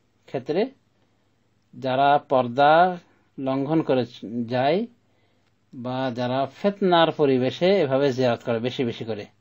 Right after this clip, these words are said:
পক্ষান্তরে যারা এগুলো করে না, বরং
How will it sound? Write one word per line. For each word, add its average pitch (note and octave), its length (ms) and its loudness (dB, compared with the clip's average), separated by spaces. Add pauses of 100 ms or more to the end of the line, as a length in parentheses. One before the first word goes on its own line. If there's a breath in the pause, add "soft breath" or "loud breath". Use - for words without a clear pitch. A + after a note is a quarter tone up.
(460)
পক্ষান্তরে E3+ 440 2
যারা C#3 340 4
এগুলো C#3 360 0
করে B2 260 2
না, D3 140 0
বরং C#3+ 380 0